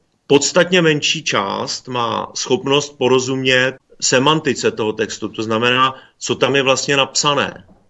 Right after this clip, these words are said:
regulérně, jo? A ještě daleko menší část obyvatelstva České republiky počítaje v to i spoustu politiků,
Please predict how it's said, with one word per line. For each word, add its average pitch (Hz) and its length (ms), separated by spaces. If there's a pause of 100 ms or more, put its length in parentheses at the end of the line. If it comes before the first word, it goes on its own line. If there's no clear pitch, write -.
(180)
regulérně, 104 760 (220)
jo? 104 400 (880)
A 101 400
ještě 156 340
daleko 185 480
menší 151 460
část 117 540
obyvatelstva 110 1120
České 117 420
republiky 101 800 (460)
počítaje 160 800
v - 100
to 151 200
i 147 60
spoustu 165 580
politiků, 110 880